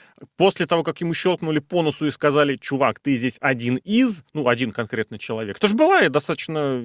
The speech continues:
ши-, широко разошедшая новость, которая, мне кажется, абсолютно правдива, о том, что он бросил работу, даже офисную, год назад, где-то весной, по-моему, двадцать первого, или к, к лету уже, просто потому что ему сказали, что: «Чувак, ты нам здесь вот как особенное лицо нисколько не нужен».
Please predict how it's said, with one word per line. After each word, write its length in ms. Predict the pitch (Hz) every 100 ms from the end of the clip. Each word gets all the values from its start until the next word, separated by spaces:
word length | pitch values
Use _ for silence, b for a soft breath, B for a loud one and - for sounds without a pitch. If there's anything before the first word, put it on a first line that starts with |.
| 117 120 143 -
ши-, 200 | - 170
широко 360 | - 180 196 233
разошедшая 500 | 123 123 139 - 131
новость, 300 | 190 190 -
которая, 460 | 120 139 131 123 b b b b
мне 520 | - 120 127 160 165 165
кажется, 280 | 160 - 151
абсолютно 440 | 135 180 160 123
правдива, 500 | - 139 127 110 98
о 40 | 107
том, 160 | 110
что 400 | - - 98 101 -
он 200 | 120 120
бросил 420 | 139 147 - 113
работу, 460 | 127 143 120 - 104
даже 240 | 120 151
офисную, 540 | 185 - 123 123 110
год 200 | 107 117
назад, 440 | 120 120 104 95 _ -
где-то 340 | 117 110 110
весной, 480 | 107 123 - 120 98
по-моему, 200 | 104 95
двадцать 240 | 98 -
первого, 260 | 131 131 104
или 100 | 110
к, 180 | - 117
к 120 | -
лету 260 | 131 131
уже, 180 | 113 104 b b b
просто 240 | b 185 -
потому 260 | - 160
что 120 | 151 143
ему 80 |
сказали, 360 | 131 - 135 123
что: 140 | -
«Чувак, 360 | - 139 120 -
ты 240 | 170 220
нам 260 | 139 135 147
здесь 320 | 104 156 160
вот 140 | 117 -
как 240 | 127 -
особенное 480 | 113 - 135 117 117
лицо 320 | 120 - 160
нисколько 640 | 127 131 139 - 139 127 123
не 140 | 123
нужен». 360 | 127 113 -